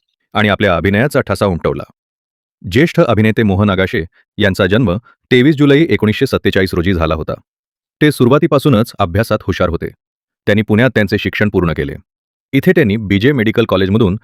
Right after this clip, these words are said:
एमबीबीएसची डिग्री घेतली. त्या काळी एमबीबीएस होणं ही खूप मोठी गोष्ट होती. नंतर मोहन आगाशे यांनी मानसोपचारात पदव्युत्तर पदवी घेतली.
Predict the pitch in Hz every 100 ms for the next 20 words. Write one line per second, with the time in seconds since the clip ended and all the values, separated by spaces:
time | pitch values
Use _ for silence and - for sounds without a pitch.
0 | _ - 110 117 139 135 - 160 104 92
1 | 85 73 69 - _ _ _ _ - 101
2 | 95 104 110 95 90 107 113 104 101 90
3 | 123 - 139 113 101 120 95 98 80 -
4 | - _ _ _ _ _ - 123 143 180
5 | 147 143 127 135 170 131 104 220 85 -
6 | 131 - 90 98 _ _ 110 101 123 151
7 | 107 - 92 95 82 69